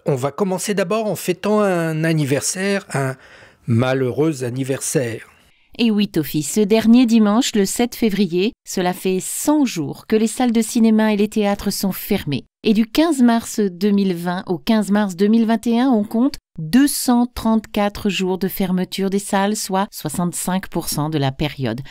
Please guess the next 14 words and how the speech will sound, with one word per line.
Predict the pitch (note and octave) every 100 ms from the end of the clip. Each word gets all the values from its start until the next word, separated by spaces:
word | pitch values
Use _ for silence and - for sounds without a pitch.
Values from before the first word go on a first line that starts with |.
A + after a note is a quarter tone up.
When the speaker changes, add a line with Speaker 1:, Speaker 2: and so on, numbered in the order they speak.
| - - -
Speaker 2:
Un | F3+ F#3 F3+ -
bien | D3+ E3 A3
triste | A#3+ - A3+ -
anniversaire. | F3+ D#3 - - C3+ C#3 - _ _ _ _ _ -
Speaker 1:
Oui, | G#3 F#3 -
Ève, | C3+ A#2+ G#2 G#2+
mais | A2+ A#2+ A2 G2
une | G#2 G2+
information | C3+ - E3 D3+ - G#3 A3+
risque | E3 G3+ - -
de | C3 C3+
nous | B2 B2+
donner | A#2 A#2 G3+ G#3+ G#3+
espoir. | D#3+ - D#3 D3 C#3 B2